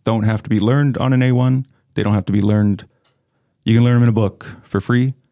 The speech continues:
You can learn 'em on YouTube with many videos. The one thing with YouTube, everybody thinks,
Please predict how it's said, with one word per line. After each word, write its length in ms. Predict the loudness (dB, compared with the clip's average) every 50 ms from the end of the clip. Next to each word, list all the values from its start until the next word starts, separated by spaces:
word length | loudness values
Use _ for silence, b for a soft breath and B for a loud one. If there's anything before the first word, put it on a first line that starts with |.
| _ _ _
You 80 | -4 -2
can 80 | 0 2
learn 120 | 2 2
'em 80 | 2 2
on 100 | 2 2
YouTube 460 | 0 0 2 0 0 0 0 -2 -4
with 140 | -4 -2 0
many 200 | 0 0 2 2
videos. 420 | 2 2 2 2 2 0 0 0
The 60 | 0 0
one 140 | 0 0
thing 180 | 0 0 2 2
with 120 | 2 2
YouTube, 480 | 0 0 0 2 0 0 0 0 -2 -6 -8 _ _ _ _ _ _ _ _ _ _ -4
everybody 440 | 0 0 0 0 2 2 0 0
thinks, 580 | 0 0 -2 -2 -2 -2 -6 -10 -10 -10 -12